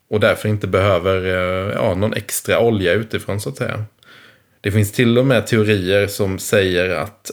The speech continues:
olja kan skada greppbrädan och få till exempel band att släppa för att träet på något sätt blir överinnoljat då på något vis. Och sen nästa grej är ju såklart, vilken olja ska man använda? Det finns ju, eh,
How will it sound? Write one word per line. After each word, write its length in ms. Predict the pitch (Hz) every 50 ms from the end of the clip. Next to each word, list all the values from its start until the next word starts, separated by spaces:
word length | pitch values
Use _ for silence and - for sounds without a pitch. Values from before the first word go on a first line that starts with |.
| - -
olja 320 | 104 104 98 95 80 73
kan 360 | - - 107 95 92 92 - -
skada 540 | - - - 104 104 110 110 92 92 87 92
greppbrädan 560 | 110 123 135 131 - - 92 85 85 90 98
och 100 | 98 95 -
få 140 | - 101 92
till 160 | - 98 95
exempel 380 | 95 - 107 92 - 95 92
band 420 | 92 101 110 98 85 87 92 98 -
att 120 | - -
släppa 500 | - - 110 107 - - _ - - 104 - - _ _ _ _ _ _ _ _ _ _ _ _
för 140 | - - 98
att 300 | 82 - - - - - _ _ _ _ _ _ - 127 123 -
träet 320 | - - 104 92 90 - -
på 60 | 110
något 140 | 104 92 95
sätt 200 | - 104 98 -
blir 340 | 104 98 87 87 82 - - _ - - - - - _ _
överinnoljat 1300 | - 104 101 101 95 87 - 90 95 - - - 101 104 101 90 90 87 87 85 85 - - - - -
då 100 | - 107
på 120 | 92 - 90
något 120 | 87 85 90
vis. 240 | 90 - - - - _ _ _ _ _ _ _ _ _ _ - - - - - - -
Och 340 | - _ - - 139 120
sen 180 | - 131 113 110
nästa 260 | 110 107 - - 113
grej 120 | 127 151 131 104
är 40 | 101
ju 80 | 98 95
såklart, 420 | - 101 - 107 87 85 - - - - - - - - -
vilken 340 | 117 117 110 110 - 110 110
olja 300 | 113 117 113 104 95 90
ska 160 | - 120 104
man 100 | 104 117
använda? 460 | 139 147 120 87 - 67 62 80 101 101 - _ _ _ _ _ _ _ _ _ _ _ _ _ - - - - -
Det 100 | 117 104
finns 280 | 113 107 101 98 -
ju, 340 | 107 104 101 98 98 98 98
eh, 320 | 98 95 90 90 87 92